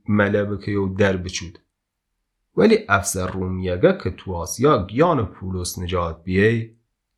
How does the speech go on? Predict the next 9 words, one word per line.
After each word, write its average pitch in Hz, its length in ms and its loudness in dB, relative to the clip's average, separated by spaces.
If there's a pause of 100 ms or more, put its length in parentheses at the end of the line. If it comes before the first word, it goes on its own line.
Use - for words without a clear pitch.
نوایان 98 640 4
گرد 156 260 2
و 151 100 2 (520)
دەسووردا 160 800 2 (580)
یەکەم 110 520 4
جار 156 280 4 (220)
ئەوانە 107 500 2
کە 101 180 -6
توێنن 95 420 -2